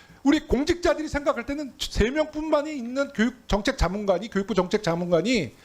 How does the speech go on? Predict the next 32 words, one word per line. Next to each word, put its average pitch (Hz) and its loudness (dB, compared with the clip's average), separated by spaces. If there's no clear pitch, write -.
말 247 2
한-, 302 -6
말씀 220 -2
한마디 320 0
한마디가 262 0
압력으로 359 4
느낄 277 0
수 320 0
있으니까 311 2
우리 254 4
공직자 269 2
사회에서 220 2
압력 269 2
부분이라는 233 0
얘기가 165 2
나온 160 -2
겁니다. 170 4
이런 254 4
부분은 240 0
본인은 277 4
아니라고 269 2
생각해도 220 -4
느끼는 294 2
사람이, 185 0
어? 247 0
공직자들이 226 0
그렇게 294 2
느낀 262 -4
건 302 0
그렇게 269 -6
느낀 285 -4
거예요. 202 0